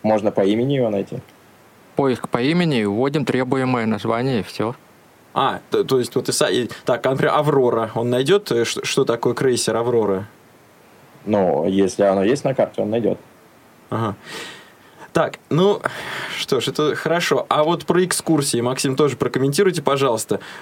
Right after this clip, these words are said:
Speaker 3: потому что так получилось, что демонстрация вот вашего устройства, ну, с-, с-, совместилась с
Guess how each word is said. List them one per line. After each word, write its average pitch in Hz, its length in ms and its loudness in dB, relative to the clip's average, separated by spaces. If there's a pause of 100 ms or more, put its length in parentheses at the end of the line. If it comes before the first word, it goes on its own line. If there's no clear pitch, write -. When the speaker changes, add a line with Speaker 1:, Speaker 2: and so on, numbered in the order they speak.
(140)
Speaker 3:
потому 117 320 2
что 139 600 2 (100)
так 143 240 0
получилось, 160 580 2
что 143 400 2
демонстрация 147 680 2
вот 131 180 0
вашего 131 300 2
устройства, 147 500 0 (720)
ну, 131 400 0
с-, - 120 -8 (240)
с-, - 220 -8
совместилась 156 880 2 (120)
с - 220 -2